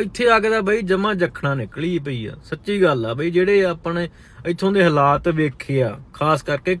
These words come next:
ਕੁੜੀਆਂ ਦੇ, ਸਾਰੀਆਂ ਨਹੀਂ ਕੁੜੀਆਂ, ਪਰ ਬਹੁਤ ਜ਼ਿਆਦਾ ਇੱਥੇ ਬਾਈ ਜੀ system ਖਰਾਬ ਹੈ, ਕਿਉਂਕਿ ਕ-, ਕ-, ਕੰਮ ਮਿਲਦਾ ਨਹੀਂ ਬਾਈ ਜੀ,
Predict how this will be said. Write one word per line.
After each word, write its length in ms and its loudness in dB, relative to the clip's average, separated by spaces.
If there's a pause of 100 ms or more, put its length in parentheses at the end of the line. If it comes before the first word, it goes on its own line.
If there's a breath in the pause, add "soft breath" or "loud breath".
ਕੁੜੀਆਂ 420 -2
ਦੇ, 120 -8 (1600)
ਸਾਰੀਆਂ 500 2
ਨਹੀਂ 120 2
ਕੁੜੀਆਂ, 460 0
ਪਰ 240 0
ਬਹੁਤ 440 2
ਜ਼ਿਆਦਾ 460 4
ਇੱਥੇ 240 2
ਬਾਈ 160 0
ਜੀ 120 -2
system 480 -2
ਖਰਾਬ 260 0
ਹੈ, 60 0
ਕਿਉਂਕਿ 300 -2
ਕ-, 200 -2
ਕ-, 40 -6
ਕੰਮ 300 2
ਮਿਲਦਾ 400 4
ਨਹੀਂ 140 2
ਬਾਈ 180 4
ਜੀ, 220 -4